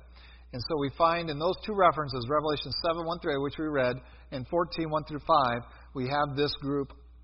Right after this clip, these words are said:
described for us. So let's look at it a little bit. Who are they? Well, they are all, they're from twelve tribes of Israel.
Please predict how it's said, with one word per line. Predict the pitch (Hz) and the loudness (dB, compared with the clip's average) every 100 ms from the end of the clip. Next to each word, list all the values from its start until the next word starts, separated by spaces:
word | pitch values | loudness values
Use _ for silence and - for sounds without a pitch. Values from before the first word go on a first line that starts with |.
| - - - - - - - - - - - | -20 -20 -20 -20 -20 -20 -20 -20 -20 -20 -12
described | 147 143 226 240 208 | -8 0 4 4 4
for | 131 | 0
us. | 95 - | 0 -2
So | |
let's | 143 156 | -4 -4
look | 214 - | -4 -2
at | 123 | 0
it | 101 | 0
a | |
little | 107 107 | -4 -6
bit. | 101 101 - - - - - - - - - | -6 -10 -12 -20 -20 -20 -20 -20 -20 -20 -6
Who | 190 185 | 2 6
are | 160 | 6
they? | 117 101 - - - - - - - - - - - | 6 -4 -12 -20 -20 -20 -20 -20 -20 -20 -20 -20 -2
Well, | 160 190 214 - - - - - - - - - - - - - - | 6 8 6 0 -18 -20 -20 -20 -20 -20 -20 -20 -20 -20 -20 -20 -6
they | 175 185 | 0 6
are | 175 170 | 8 8
all, | 180 208 - - - - - - | 8 6 4 -18 -20 -20 -18 2
they're | 196 190 | 6 6
from | 202 180 | 6 2
twelve | - 247 254 214 | 6 8 8 4
tribes | 233 214 220 | 6 6 6
of | 185 | 4
Israel. | 202 190 165 151 117 101 | 6 4 4 2 2 0